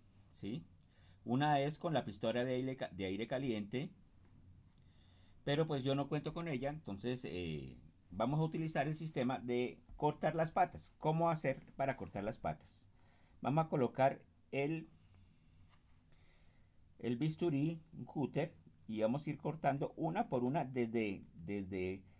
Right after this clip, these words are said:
donde comienza la patica. Ahí es donde hay que eje-, ejecutar el corte, para que pues la patica quede soldada.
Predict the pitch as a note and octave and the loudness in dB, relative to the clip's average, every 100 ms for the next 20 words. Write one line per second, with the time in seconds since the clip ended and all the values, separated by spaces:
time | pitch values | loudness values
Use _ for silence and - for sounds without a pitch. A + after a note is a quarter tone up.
0 | - - - - A2+ A2 G2+ G2+ - - | -20 -20 -10 0 2 2 0 -2 -4 -4
1 | G2+ G#2 B2 D#3 D#3+ - A#3 - - - | -2 2 2 0 -2 -4 -6 -6 -20 -20
2 | - - - - - - - - - - | -20 -20 -20 -20 -20 -20 -20 -20 -20 -20
3 | - A#2 C3+ D#3+ D3+ A#2+ D3+ - - - | -6 -2 0 0 -2 -2 -2 -4 -12 -20
4 | - - - - - - - - - - | -20 -20 -20 -20 -20 -20 -20 -20 -12 -2
5 | G2 A2 A#2+ B2 C3+ G#2+ G2 - A2+ A#2+ | 0 2 0 0 0 -2 -4 -6 -6 -6
6 | - F#2 - E2 F2 G2 G#2+ B2+ F#2 - | -10 -12 -10 -10 -6 -6 -2 0 0 -2
7 | - - - - - _ - - G2 F#2 | -20 -20 -20 -20 -20 _ -20 -12 -8 -6
8 | F#2+ E2 F2+ F2+ F2 E2+ G#2 A2+ C3+ C3 | -8 -6 -2 -2 -2 -4 -4 -4 -4 -4
9 | C3+ C#3 D3+ D3 C#3+ G2 G#2+ - | -4 -4 -4 -2 4 6 4 2